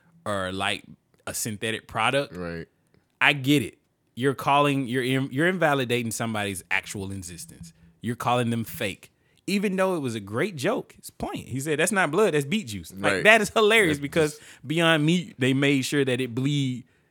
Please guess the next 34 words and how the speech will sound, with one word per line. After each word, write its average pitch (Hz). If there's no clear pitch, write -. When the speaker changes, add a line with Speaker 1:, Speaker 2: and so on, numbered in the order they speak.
Speaker 1:
like 127
Speaker 2:
Beet 123
Speaker 1:
real, 147
Speaker 2:
juice, 90
Speaker 1:
like, -
Speaker 2:
yeah. 107
Speaker 1:
like 123
actual 117
ground 123
beef 139
when 104
you're 98
cooking 190
it, 131
Speaker 2:
Right. 80
Speaker 1:
and 110
it's 107
just 107
beet 127
juice 87
coming 85
out. 110
Speaker 2:
Right. 92
Speaker 1:
That's 143
amazing 123
that 110
he 117
went 113
that 107
far 113
with 101
the 92
details. 90
I, 131